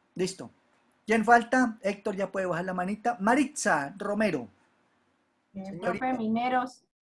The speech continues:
Speaker 1: ¿Señora?
Speaker 2: La empresa Mineros.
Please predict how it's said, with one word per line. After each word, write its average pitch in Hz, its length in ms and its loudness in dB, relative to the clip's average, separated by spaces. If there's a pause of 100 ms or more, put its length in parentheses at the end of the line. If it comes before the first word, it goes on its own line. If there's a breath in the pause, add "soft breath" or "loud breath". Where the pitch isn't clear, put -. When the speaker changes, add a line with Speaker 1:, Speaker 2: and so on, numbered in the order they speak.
(300)
Speaker 1:
¿Señora? 247 480 4 (800)
Speaker 2:
La 226 100 0
empresa 226 320 2
Mineros. 233 580 -2